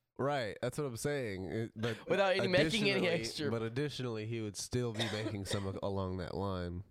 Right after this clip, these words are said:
Speaker 1: a lot along that line. So, I mean, it's almost an indescribably infinite amount of money because you could almost not spend that in your lifetime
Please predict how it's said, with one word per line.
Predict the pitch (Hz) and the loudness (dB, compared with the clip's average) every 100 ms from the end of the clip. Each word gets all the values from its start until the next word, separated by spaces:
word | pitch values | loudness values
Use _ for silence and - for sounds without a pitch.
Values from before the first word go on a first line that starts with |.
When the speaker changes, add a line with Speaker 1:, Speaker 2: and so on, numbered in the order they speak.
| - | -4
Speaker 1:
a | 104 | 0
lot | 107 98 - | 0 -2 -4
along | 80 78 95 98 90 | -4 -2 -2 -2 -2
that | 64 | -2
line. | 78 85 85 87 | -2 -2 -2 -4
So, | - 90 87 82 - - - _ _ | -4 -2 -2 -6 -12 -20 -20 _ _
I | 95 | -2
mean, | 95 92 | -2 -2
it's | 87 - - - | -4 -8 -8 -2
almost | 110 107 104 - | -2 0 -2 -4
an | 98 - _ _ _ _ _ _ _ _ _ - | -4 -6 _ _ _ _ _ _ _ _ _ -4
indescribably | 143 147 147 127 - 117 117 120 120 117 113 117 117 113 - - | -2 0 -2 -2 -2 0 0 0 -2 -2 -2 0 0 -4 -6 -4
infinite | 113 113 120 104 98 | -2 -2 -2 -2 0
amount | 92 90 90 | -2 -2 -2
of | 87 | -2
money | 82 - - - _ - | -4 -6 -10 -12 _ -8
because | 104 104 110 98 90 | -6 -2 -2 -2 -2
you | 98 101 - | -4 -4 -8
could | - 117 98 - | -4 -4 -4 -6
almost | 98 104 101 98 - | -2 0 -2 -2 -4
not | 92 90 87 76 | -4 -2 -4 -6
spend | - - 98 82 - | -10 -10 -10 -10 -6
that | 90 64 - | -6 -6 -6
in | 71 | -6
your | 67 65 | -4 -4
lifetime | 65 73 - 64 69 | -4 -4 -6 -6 -6